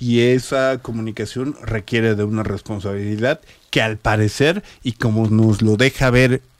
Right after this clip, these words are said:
eh, eh, con el caso de Devani, pues les ha faltado responsabilidad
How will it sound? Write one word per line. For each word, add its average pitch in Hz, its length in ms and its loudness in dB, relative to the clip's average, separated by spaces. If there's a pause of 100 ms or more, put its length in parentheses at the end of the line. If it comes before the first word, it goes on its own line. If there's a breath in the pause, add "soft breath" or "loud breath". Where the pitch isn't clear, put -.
(100)
eh, 101 640 4
eh, 92 360 4
con 95 200 4
el 95 120 4
caso 117 320 2
de 98 100 0
Devani, 117 460 0 (600 soft breath)
pues 95 320 -4 (260)
les 104 340 -2
ha 113 100 2
faltado 110 400 0
responsabilidad 101 920 -2